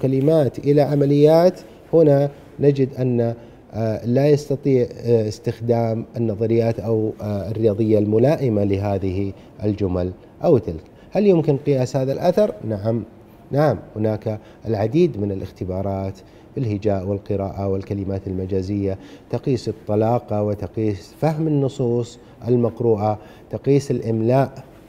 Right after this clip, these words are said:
الديكتيشن، الإملاء ال-، ال-، الذي يملى على الطفل وبالتالي، آه، ينقل إلى صفحات الورق، وتقيس طلاقة الق-، الكتابة أي سرعة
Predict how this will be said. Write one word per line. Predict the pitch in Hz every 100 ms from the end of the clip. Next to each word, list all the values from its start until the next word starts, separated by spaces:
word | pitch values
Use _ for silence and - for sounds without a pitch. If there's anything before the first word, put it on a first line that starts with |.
| -
الديكتيشن، | 95 98 - 117 120 117 101
الإملاء | 98 98 101 113 120 107
ال-، | 98 -
ال-، | 101 92 92
الذي | 98 98 104
يملى | 110 147 143
على | 120 110 110
الطفل | - 127 113 104
وبالتالي، | 101 104 98 - - 107 - - 107 98 98 98 - - -
آه، | 98 92
ينقل | 104 120 117 107 104 101
إلى | 101 95 92 - - 95
صفحات | - 92 92 101 92 - - 107
الورق، | 107 139 185 - - - - - -
وتقيس | 113 110 107 123 156 139
طلاقة | - 113 135 185 180 170
الق-، | 147 143 117 -
الكتابة | 120 127 120 123 117 117 110
أي | 110
سرعة | 104 139 131 139